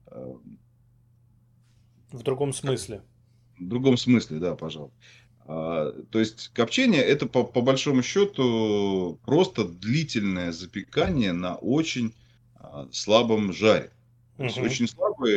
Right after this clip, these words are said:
Speaker 1: это диапазон где-то от, э, э, девяноста до ста двадцати градусов.
Speaker 2: Мгм.
Speaker 1: Кстати, мы про запекание не сказали, что запекание — это чаще всего диапазон от ста сорока до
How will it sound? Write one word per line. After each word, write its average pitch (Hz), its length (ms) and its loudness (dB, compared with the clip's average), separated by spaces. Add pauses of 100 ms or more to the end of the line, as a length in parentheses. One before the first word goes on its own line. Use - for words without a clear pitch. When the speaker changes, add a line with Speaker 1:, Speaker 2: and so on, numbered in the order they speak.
(160)
Speaker 1:
это 107 180 -2
диапазон 110 640 2
где-то 98 300 -2 (120)
от, 110 320 -4 (160)
э, 92 560 -4 (500)
э, 71 280 -8
девяноста 139 800 2
до 113 500 2
ста 110 200 2
двадцати 101 320 -4
градусов. 80 400 -8 (440)
Speaker 2:
Мгм. 107 520 -12 (560)
Speaker 1:
Кстати, 110 160 -2
мы 123 120 4
про 110 120 -2
запекание 113 480 0
не 90 100 -4
сказали, 143 380 0
что 87 200 -10
запекание — 117 640 -2
это - 140 -8
чаще 110 340 -4
всего 101 280 -4
диапазон 98 540 -2
от 87 100 -8
ста 85 140 -6
сорока 135 500 -2
до 101 600 -2